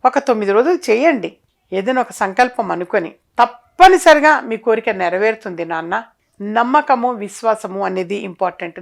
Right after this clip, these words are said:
నమ్మి ఆచరించాలి. సింపుల్ వే, మరీ ఎక్కువ ఖర్చుతో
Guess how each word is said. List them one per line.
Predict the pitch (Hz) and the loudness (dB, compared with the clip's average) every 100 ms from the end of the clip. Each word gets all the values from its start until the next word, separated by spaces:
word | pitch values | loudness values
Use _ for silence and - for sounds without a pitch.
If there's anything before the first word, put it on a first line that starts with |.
| 190 | -10
నమ్మి | 208 240 269 262 190 | -8 -6 -8 -6 -6
ఆచరించాలి. | 185 - 180 175 - 175 196 - | -8 -6 -8 -8 -8 -6 -8 -12
సింపుల్ | 277 285 339 311 | -10 -4 -2 2
వే, | 262 - - | 4 2 -2
మరీ | 185 196 240 285 302 311 | -2 -2 -2 -2 0 2
ఎక్కువ | 269 277 269 | 2 -2 -4
ఖర్చుతో | 240 233 240 240 | -6 -6 -6 -4